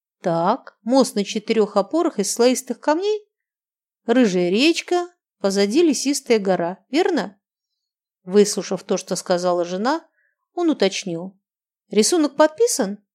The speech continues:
Выдержав паузу, Сергей переспросил: «Как буквы А и Н?» Горничная заинтересованно придвинулась, разглядывая бледную акварель.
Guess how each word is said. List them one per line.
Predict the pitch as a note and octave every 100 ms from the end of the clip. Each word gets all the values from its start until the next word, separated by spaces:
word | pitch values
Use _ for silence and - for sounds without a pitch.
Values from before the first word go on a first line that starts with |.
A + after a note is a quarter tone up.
| _ _ _ _ -
Выдержав | G#3+ G3+ F#3 G3 -
паузу, | B3 C4+ B3
Сергей | - F#3+ G3 A#3
переспросил: | A3+ G#3+ G#3+ - A3 - F#3 F#3+ _
«Как | - E4+ D#4+
буквы | F#4 F4 D#4 E4 D#4+ _
А | - D4 -
и | D4+
Н?» | - G4+ G#4 - _ _ _ _ _ _ _ _ _
Горничная | G3 B3 F#4+ G#4 - F4+
заинтересованно | C#4+ B3 G#3+ A3 - D4+ D#4
придвинулась, | D4+ D#4+ A#3 G#3+ G3 G3 -
разглядывая | F#3+ F3+ G3 A#3 A#3+ A#3+
бледную | F#3 F3+ F#3 F#3+
акварель. | F#3+ - F#3+ D#3+ -